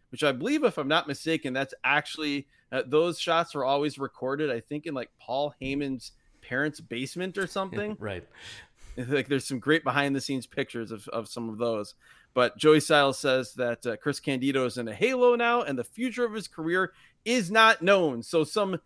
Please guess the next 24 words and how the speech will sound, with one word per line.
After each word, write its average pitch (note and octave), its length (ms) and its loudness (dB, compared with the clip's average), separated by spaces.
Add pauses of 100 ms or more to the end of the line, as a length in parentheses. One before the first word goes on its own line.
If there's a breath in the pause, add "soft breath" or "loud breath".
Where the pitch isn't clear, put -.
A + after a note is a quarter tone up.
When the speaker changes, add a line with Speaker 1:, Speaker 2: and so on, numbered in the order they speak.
(200)
Speaker 1:
three C#4+ 220 0
years B3+ 280 2
later, G#3 300 8
at E3+ 80 8
least F3 200 0
in D#3+ 60 -2
storyline D#3 640 0
mode, C#3 300 0
he G3 140 -4
is B2+ 200 -2
right D#3+ 340 2
back F3+ 240 2
where F3 140 0
he D#3+ 100 2
started D3 400 0
from B2+ 360 -4 (280)
at B2 100 -8
SummerSlam C#3+ 600 -2
ninety-six. A#2+ 760 -8 (1000)
Speaker 2:
More C#3+ 420 2
highlights G#2 540 -2
from D#2 220 -10
SummerSlam E2 800 -4
ninety-nine. F#2 800 -2